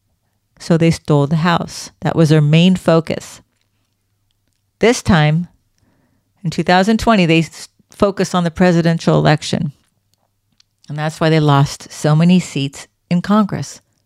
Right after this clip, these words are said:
This time, they're gonna be focusing on both. They watched how they perfected two thousand twenty election theft. Let's just pray. <laughs>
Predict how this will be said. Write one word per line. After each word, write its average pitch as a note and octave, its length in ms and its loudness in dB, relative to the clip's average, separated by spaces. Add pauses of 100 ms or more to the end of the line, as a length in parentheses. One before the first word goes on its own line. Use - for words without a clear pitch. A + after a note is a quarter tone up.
(760)
This G#3 220 -2
time, D#3+ 220 -2
they're E3 100 0
gonna E3 140 0
be D#3 60 -2
focusing E3 560 -6
on D3+ 140 -4
both. C#3+ 340 -2
They D3 100 -4
watched C#3+ 380 -2
how E3+ 120 2
they E3+ 140 2
perfected F3+ 760 -4 (680)
two - 120 -6
thousand F#3 420 2
twenty F3+ 280 4
election E3+ 600 2 (200)
theft. - 480 -2 (1400)
Let's G#3 160 0
just - 220 -4
pray. F3 380 0 (840)
<laughs> D#3+ 120 -10